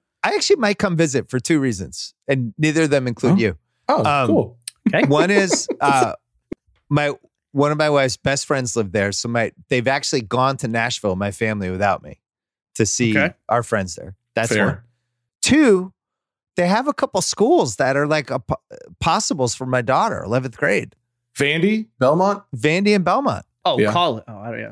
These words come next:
Speaker 3: I don't know. About
Speaker 1: Yeah,
Speaker 3: any of that.
Speaker 1: college. So who knows? We could
Speaker 3: Did
Speaker 1: be
Speaker 3: you
Speaker 1: there
Speaker 3: ever
Speaker 1: for a
Speaker 3: hear
Speaker 1: little
Speaker 3: from
Speaker 1: college tour.
Speaker 3: If you do, you may hear, uh, I'm,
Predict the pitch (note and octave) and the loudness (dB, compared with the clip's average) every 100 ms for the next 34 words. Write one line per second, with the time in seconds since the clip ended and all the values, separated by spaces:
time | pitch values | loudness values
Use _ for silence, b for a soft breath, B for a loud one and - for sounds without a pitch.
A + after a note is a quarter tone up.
0 | C#3 - G2+ G2+ F#2+ D#3 F3+ - D#3+ A3 | -16 -20 -18 -18 -4 -2 -2 0 0 0
1 | - - - - - D3 E3+ F#3 B3 C#3+ | -4 -10 -16 -6 0 4 4 4 4 0
2 | F#2+ B2+ - G#3 F#4+ A4+ E4+ C#4+ E4+ F4 | -2 -4 0 4 6 6 6 6 4 4
3 | B3+ F#3 C4 A#3 - B2+ G#2 G2 _ _ | 2 2 2 0 0 0 -2 -4 _ _
4 | - G3 E4+ A#3+ C#4 F3+ C#3+ E3+ G#3+ D#4 | -4 0 2 4 6 4 2 0 2 2
5 | C#4+ C4 A3 F#3 F3+ F#3 B B G#3 | 4 2 2 -2 -4 -8 B B 2